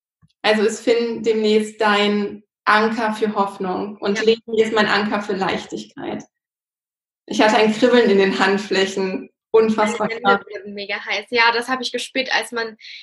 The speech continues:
Speaker 2: äh, die Hände auf das Herz gelegt hat. Vertrauen.
Speaker 1: Einer der Hunde hat sich während der Meditation sogar zu mir gelegt, sagt jemand.
Speaker 2: Dankbarkeit.
Speaker 1: Ja, schön. Mhm.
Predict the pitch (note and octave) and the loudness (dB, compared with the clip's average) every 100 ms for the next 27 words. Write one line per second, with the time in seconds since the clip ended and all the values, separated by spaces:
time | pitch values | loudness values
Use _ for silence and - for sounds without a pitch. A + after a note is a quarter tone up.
0 | - _ A3+ A3+ A#3+ B3 C4 A#3+ A#3 A#3 | -20 _ 0 2 0 -2 0 0 -2 -6
1 | A#3+ - B3+ B3+ - G3+ G3+ G3+ G#3+ F#3+ | -8 -2 0 0 -4 -4 -4 -6 -10 -6
2 | A#3 A3 - G#3 G3 F#3+ G3+ _ _ _ | -4 -4 -4 -4 -2 -4 -6 _ _ _
3 | _ _ - G#3+ A3+ A#3 A#3 A#3 A3+ A3 | _ _ -2 2 4 4 4 4 4 4
4 | A3+ G#3+ G#3+ G#3+ G#3+ G#3+ A3 G#3+ A3 G#3+ | 0 2 4 4 4 4 4 4 0 0
5 | G#3+ G#3 G3 G3 - G#3+ G#3 G3 F#3 F#3 | 2 2 2 -2 0 4 4 4 0 -2
6 | F3+ - G3 F#3+ - - F#3+ G3 G3 G#3+ | -6 -8 -6 -6 -6 -6 -4 -4 -4 -8
7 | A3 A3 A3 A3+ G3+ G3 - G3+ - G#3 | -8 -2 -2 0 -2 -2 -4 -6 0 0
8 | G#3 _ _ G3 G3 G#3+ G#3+ E4+ - G3+ | 0 _ _ -4 -4 -6 -10 -16 -10 -10
9 | G3 G3 | -12 -20